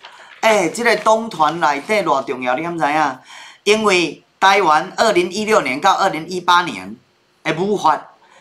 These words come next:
二零二零年到二零二二年佫会出现，啥物货？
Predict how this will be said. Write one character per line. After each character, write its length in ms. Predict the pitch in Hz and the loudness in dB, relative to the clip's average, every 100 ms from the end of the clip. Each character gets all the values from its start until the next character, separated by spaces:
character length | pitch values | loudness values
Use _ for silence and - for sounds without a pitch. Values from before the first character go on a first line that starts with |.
| _ _ | _ _
二 160 | 254 226 | 2 2
零 260 | 170 190 190 | 2 0 0
二 160 | 226 | 0
零 180 | 156 175 | 0 -2
年 240 | 190 117 131 | -4 -4 2
到 140 | 185 | 2
二 240 | - 190 | 4 0
零 180 | 151 147 | 0 -4
二 260 | 170 170 185 | 0 2 2
二 40 | |
年 240 | 135 110 117 | 0 -4 -6
佫 140 | 160 | -6
会 40 | 117 | -4
出 200 | 143 127 | -6 -4
现， 320 | 117 110 - _ | -6 -8 -14 _
啥 160 | - 156 | -6 -4
物 100 | 165 | -2
货？ 160 | 131 | -2